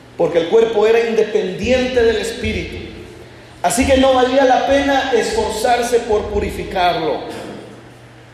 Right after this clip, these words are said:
Pero al enseñar esto, ellos estaban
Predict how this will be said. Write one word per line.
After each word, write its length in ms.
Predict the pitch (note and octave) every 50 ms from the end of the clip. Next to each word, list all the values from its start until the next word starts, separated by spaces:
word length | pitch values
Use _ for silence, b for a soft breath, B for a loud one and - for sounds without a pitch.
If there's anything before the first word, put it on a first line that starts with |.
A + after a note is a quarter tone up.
| - - - - - - - - - - - - - - - - - -
Pero 180 | G3 F3+ F3+ E3+
al 100 | E3+ F3
enseñar 560 | F3 E3+ E3+ - - F3 F3 F#3 F#3+ G3 G#3
esto, 640 | G#3 G#3 G#3 G#3 - - - D#3+ D#3+ E3 D#3+ - - - - - - - - - - - - - - - - - - - - - - - - - - - - - - - -
ellos 260 | - F3+ F#3 G#3 F3
estaban 520 | F3+ - - F#3 F#3+ G3 G3 G3 - -